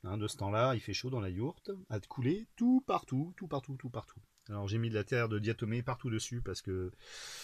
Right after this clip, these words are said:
si ça attire les fourmis, <laughs> ça va être terrible. Euh,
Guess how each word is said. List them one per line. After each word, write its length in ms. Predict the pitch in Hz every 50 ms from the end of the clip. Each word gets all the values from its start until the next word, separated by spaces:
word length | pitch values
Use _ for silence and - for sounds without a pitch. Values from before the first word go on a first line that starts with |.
| - - - - - - - -
si 140 | - - 104
ça 140 | - 117
attire 220 | 107 - - 123 113
les 80 | 117
fourmis, 360 | 120 - - 117 117 131 127 110 - 123 - - -
<laughs> 160 | 202 180 131
ça 180 | - - - 127
va 120 | - 170
être 120 | 131 - -
terrible. 400 | - 110 95 101 117 135 156 - - - - - - - - - - _ -
Euh, 1120 | 120 120 120 120 120 123 123 120 120 120 120 120 120 120 120 120 123 120 120 123 123 120